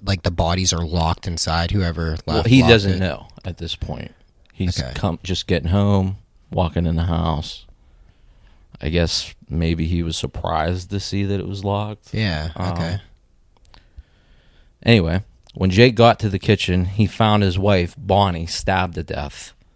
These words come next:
Speaker 2: She was found with numerous stab wounds. A notable detail is that she had no defensive wounds on her right shoulder, suggesting that she might have been held down during the attack.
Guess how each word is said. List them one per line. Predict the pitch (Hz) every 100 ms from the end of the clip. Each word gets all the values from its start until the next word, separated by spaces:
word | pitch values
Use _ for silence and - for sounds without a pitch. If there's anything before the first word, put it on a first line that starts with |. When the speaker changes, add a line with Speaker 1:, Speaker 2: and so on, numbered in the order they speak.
| _ _
Speaker 2:
She | - 101
was | 90
found | - 107 104 101
with | 85
numerous | 95 104 110 113 110
stab | - 98 92
wounds. | 90 78 76 78 - - _ _ _ _ -
A | 92
notable | 95 110 110 113
detail | 113 113 110 - 92 90
is | 90
that | 87
she | - 90 87
had | 92 85
no | 92 98 101
defensive | 101 - 104 98 95
wounds | 95 95 90
on | 87
her | 87 85
right | 90 -
shoulder, | - 82 87 85
suggesting | - 90 - 101 101 - 87
that | 92
she | - -
might | 101 98
have | 95 87
been | 85
held | 90 92 -
down | 85 90 90
during | - - -
the | 90
attack. | 90 - - - -